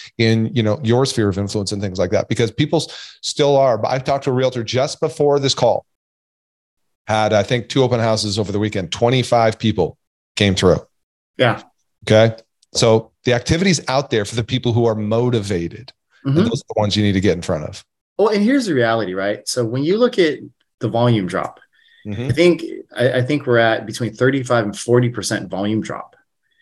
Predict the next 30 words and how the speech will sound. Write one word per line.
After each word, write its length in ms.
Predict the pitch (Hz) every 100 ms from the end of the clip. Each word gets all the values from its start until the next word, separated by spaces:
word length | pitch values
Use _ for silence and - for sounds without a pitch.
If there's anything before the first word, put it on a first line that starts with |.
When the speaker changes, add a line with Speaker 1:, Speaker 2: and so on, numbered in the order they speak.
| _ -
Speaker 2:
Well, 460 | 151 147 - -
there 240 | 123 160 214
are 100 | 202
people 320 | - 196 135
out 140 | 120 117
there 80 | 117
that 140 | 117
I 100 | 107
talk 240 | 110 131 127
to 100 | 101
that 140 | 87
their 120 | 110
volume, 400 | 120 135 117 110 107
and 220 | 151 160
if 80 | 190
you 80 |
think 160 | 220 285
about 200 | 269 208
a 40 |
thirty 260 | 131 143 139
percent 320 | 139 127 110
volume 240 | 104 117 104
drop, 200 | 92 107
I 60 |
might 180 | 120 160
have 80 | 110
mentioned 280 | 101 98 87
this 100 | 101
last 200 | 113 87
time, 180 | 82